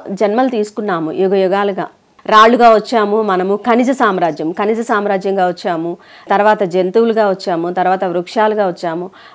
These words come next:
ఒక ఈ సృష్టిలో ఒక కణం అనేది ఇన్ని రకాలుగా రూపాంతరం చెందుతూ చివరికి మానవులుగా మనం వచ్చాము.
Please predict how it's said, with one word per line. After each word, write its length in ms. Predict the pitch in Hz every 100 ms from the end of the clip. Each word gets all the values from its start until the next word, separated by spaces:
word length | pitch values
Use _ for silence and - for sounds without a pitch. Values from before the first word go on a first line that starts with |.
| -
ఒక 120 | 220
ఈ 220 | 247 240
సృష్టిలో 460 | 220 220 - 294 320
ఒక 160 | 277
కణం 380 | 220 220 196 233
అనేది 360 | 254 233 190 220
ఇన్ని 320 | 220 220 247
రకాలుగా 500 | 226 214 233 254 262
రూపాంతరం 680 | 185 185 190 226 233 240 214
చెందుతూ 460 | 185 160 165 240
చివరికి 400 | 269 240 226 233
మానవులుగా 520 | 220 180 170 185 196 196
మనం 220 | 165 147
వచ్చాము. 400 | 143 160 156